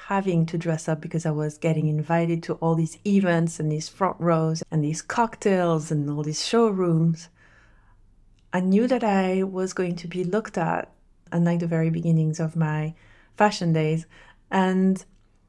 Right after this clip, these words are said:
as much as a part of me dreaded it, as I've explained in the beginning of this episode, a part of me just became that little girl again.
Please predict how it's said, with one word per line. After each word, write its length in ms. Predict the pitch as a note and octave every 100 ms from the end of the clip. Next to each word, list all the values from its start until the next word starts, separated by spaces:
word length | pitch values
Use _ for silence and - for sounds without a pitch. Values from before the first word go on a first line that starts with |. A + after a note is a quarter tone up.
| _ _
as 140 | F3
much 180 | F#3 G3+
as 120 | A#3
a 80 | A#3
part 320 | A3+ - F3
of 140 | F3 E3+
me 160 | E3+
dreaded 540 | E3 E3 E3 F#3 E3 D3+
it, 320 | D3+ D3+ - _ _
as 180 | F3+ E3
I've 80 | D#3+
explained 520 | D#3 - E3+ D#3+ D#3+
in 40 | D3+
the 80 | D#3
beginning 400 | E3 A3 G3+ E3
of 120 | D3+
this 180 | D#3 D#3+
episode, 640 | D#3 D#3+ E3 D#3+ D3+ D#3+ _ _ _ _ _ _
a 100 | G3
part 300 | - F3+ G#3
of 160 | A3+ B3
me 140 | C4+
just 480 | C4 B3+ - - - _ _ _ _ _ _ _ _ _ _ -
became 560 | G3+ - G3+ G#3+ G#3
that 180 | F#3+ F3+
little 400 | F3+ F#3 F3+ E3+
girl 440 | E3 E3+ F3 F#3+
again. 560 | F#3 E3 E3 D#3+ D#3+